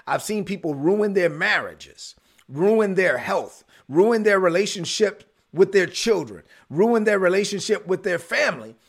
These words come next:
all because they're pursuing money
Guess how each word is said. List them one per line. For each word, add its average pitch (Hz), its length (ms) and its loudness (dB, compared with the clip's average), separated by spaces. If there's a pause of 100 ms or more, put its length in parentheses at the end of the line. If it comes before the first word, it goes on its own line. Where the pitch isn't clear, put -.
(160)
all 269 480 6
because 202 640 -2
they're 165 140 -2
pursuing 165 800 -6
money 170 340 -6